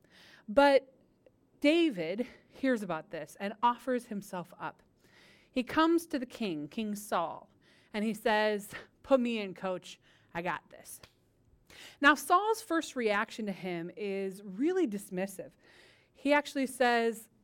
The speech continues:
"Who are you, boy? You're just a boy. That guy's been, been eating chumps like you for breakfast since he was a boy." And, uh, just expresses doubt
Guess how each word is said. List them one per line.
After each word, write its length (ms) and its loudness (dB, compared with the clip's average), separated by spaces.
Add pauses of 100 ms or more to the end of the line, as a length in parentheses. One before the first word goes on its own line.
(380)
"Who 320 2
are 140 0
you, 420 -2 (220)
boy? 520 -4 (760)
You're 280 4
just 220 -4
a 60 2
boy. 580 0 (240)
That 280 4
guy's 260 4
been, 460 0 (240)
been 440 -2
eating 420 0
chumps 300 -4
like 160 -2
you 140 -6
for 140 -10
breakfast 480 -6
since 220 -4
he 180 4
was 180 -2
a 60 -6
boy." 420 -8 (880)
And, 540 4 (360)
uh, 580 4 (340)
just 240 -2 (200)
expresses 560 0
doubt 540 0